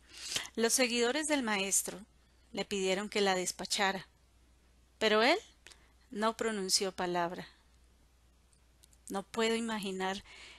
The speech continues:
este momento para ella, que venía gritando: "Señor, hijo de David, ten compasión de mí. Mi hija está horriblemente bajo el dominio de los demonios".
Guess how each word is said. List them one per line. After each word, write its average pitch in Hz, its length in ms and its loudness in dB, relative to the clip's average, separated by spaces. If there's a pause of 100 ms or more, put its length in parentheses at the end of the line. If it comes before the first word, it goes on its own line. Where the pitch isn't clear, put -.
(240)
este 233 320 2
momento 202 520 -6
para 190 300 -2
ella, 185 340 -6 (1200)
que 190 100 -4
venía 233 460 2
gritando: 190 580 -2 (1000)
"Señor, 220 580 -2 (640)
hijo 277 320 2
de 254 120 6
David, 208 380 -2 (400)
ten 233 260 0
compasión 214 600 -4
de 202 100 -6
mí. 196 320 -8 (560)
Mi 202 320 -2
hija 240 300 -2 (100)
está 214 560 2
horriblemente 254 1200 -2 (340)
bajo 208 300 2
el 202 140 -6
dominio 247 500 -2
de 226 120 0
los 196 180 -4
demonios". 185 800 -6